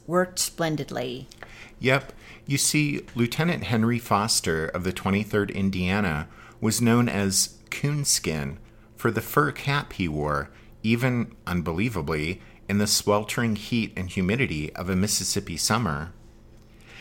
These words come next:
Speaker 2: In any case, Foster was known as a crack shot, so he and his fellow Hoosiers, under cover of darkness, erected a tower of railroad ties in the Jackson Road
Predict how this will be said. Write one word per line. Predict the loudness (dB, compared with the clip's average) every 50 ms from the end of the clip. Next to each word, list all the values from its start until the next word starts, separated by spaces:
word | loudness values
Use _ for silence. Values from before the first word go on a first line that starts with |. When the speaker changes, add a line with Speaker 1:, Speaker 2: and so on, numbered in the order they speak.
| -18 -18 -20 -14 -6
Speaker 2:
In | -2 0 2
any | 4 4 2 2
case, | 0 0 0 0 2 0 0 0 -2 -2 -4 -8 -14 -20 -18
Foster | -6 -2 2 2 2 2 2 2 0 0 0
was | 0 0 0 0
known | 2 2 2 2 0
as | 0 -2 -2 -2
a |
crack | -4 -2 0 2 2 2 2 0
shot, | 0 0 0 2 2 2 0 0 -2 -6 -8 -14 -20 -20 -20 -20 -20 -20 -14 -6
so | -2 0 2 2 2
he | 0 0 0 2 2 2 2
and | 2 0 0
his | 0 0 0
fellow | 0 2 2 4 4 2
Hoosiers, | 0 0 -2 -2 -2 -2 0 0 0 2 2 0 0 -2 -2 -4 -4 -8 -10 -4
under | -2 0 0 0 -2
cover | -2 -2 -2 0 0 0 0
of | 0 -2 0 0
darkness, | 2 2 0 0 -4 -4 -4 -2 -2 0 -2 -2 -2 -6 -12 -20 -20 -20 -20 -20 -8 -2 0
erected | 4 4 4 4 4 2 0 0 0
a | 0
tower | -2 -4 -4 -4 -2 0 0 2 2 0 0 -2
of | -2 -4 -4 -2 0
railroad | 2 2 2 2 2 2 2 0 -2 -4
ties | -4 -2 0 0 0 0 -2 -4 -2 -2 -2 -2 -4 -6 -6 -2
in | 0 2
the | 2 2
Jackson | 0 0 0 0 -2 -2 -2 -2 -2 -2 -2 0
Road | 0 0 0 0 0 -2 -6